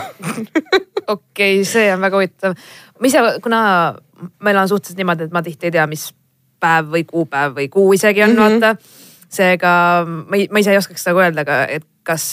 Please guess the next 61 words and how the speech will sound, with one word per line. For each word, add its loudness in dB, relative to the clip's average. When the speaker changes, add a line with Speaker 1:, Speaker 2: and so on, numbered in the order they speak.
Speaker 2:
äh, 0
ma 2
ei, -2
ainult 4
selle 4
kunstniku -2
puhul 0
ma -2
teadsin, 0
et -8
see -2
on -12
iga 0
nelja 2
kuu 0
tagant, 4
Speaker 1:
Jah. -8
Speaker 2:
sest -4
et -2
noh, 0
kahe 4
aastaga 2
sa 2
juba 2
saad 4
aru, 4
et 2
see -6
on -2
korra 4
Speaker 1:
Mhm. 4
Speaker 2:
kvartalis, 2
kord -6
kvartalis -2
ta -4
Speaker 1:
Jep. 4
Speaker 2:
tuleb 2
ja -18
siis -12
ta -4
kaob 2
ja 2
siis -6
on -2
jälle 2
mingi -2
tugevam 2
torm 2
kusagil 0
ja 4
Speaker 1:
Mhm. 4
Speaker 2:
vist -4
puhutakse 0
ta 2
välja 4
oma 2
koopast, 4
Speaker 1:
Jah. 2
Speaker 2:
vaata. 0
Midagi, 2
noh, 0